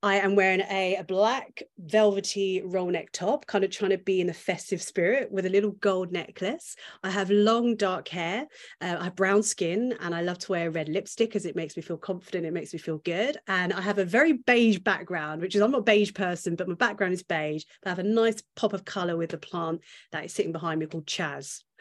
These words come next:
<laughs> And I'm really excited to introduce you to our guest today,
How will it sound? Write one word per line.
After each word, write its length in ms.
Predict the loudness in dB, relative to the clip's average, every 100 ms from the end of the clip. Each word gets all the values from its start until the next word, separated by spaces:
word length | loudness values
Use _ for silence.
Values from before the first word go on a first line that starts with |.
| -8 2
<laughs> 0 |
And 760 | 2 6 6 6 -2 0 4
I'm 80 | 6
really 160 | 8 6
excited 560 | 6 4 4 4 0
to 160 | 2 2
introduce 540 | 2 -2 0 0 0 -2
you 220 | -2 -2
to 200 | -2 -2
our 200 | -2 -2
guest 320 | -2 -2 -6
today, 460 | -6 -4 -4 -6